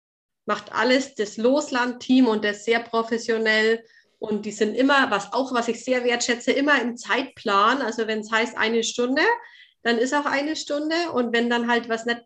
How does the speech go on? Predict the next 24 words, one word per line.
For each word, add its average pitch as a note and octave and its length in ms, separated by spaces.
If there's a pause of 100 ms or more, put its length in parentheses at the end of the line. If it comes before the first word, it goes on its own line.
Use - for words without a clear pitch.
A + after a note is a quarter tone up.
(260)
geklappt B3+ 540
hat, D4 220
aber A#3 260
trotzdem B3 420
ist B3+ 140
dann A#3 120
eine A#3+ 280
Stunde A#3 280
vorbei G#3+ 480
und B3 200 (340)
man A3 120
kann A3 180
sich A#3+ 200
drauf G#3+ 220
verlassen. G3 480
Und F#3+ 180
solche G#3+ 280
Sachen G#3+ 300
finde A3+ 220
ich A3 140
auch G3+ 100
in G#3+ 140
Zusammenarbeit G#3 840
mit, G3+ 300